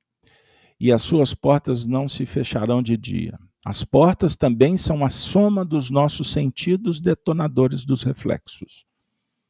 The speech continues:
Elas definem o plano interativo contínuo, uma via de acesso livre,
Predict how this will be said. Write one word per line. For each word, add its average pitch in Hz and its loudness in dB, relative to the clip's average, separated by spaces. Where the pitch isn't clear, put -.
Elas 180 6
definem 170 2
o 147 6
plano 185 4
interativo 165 2
contínuo, 156 -4
uma 151 0
via 165 4
de 151 2
acesso 156 2
livre, 139 -2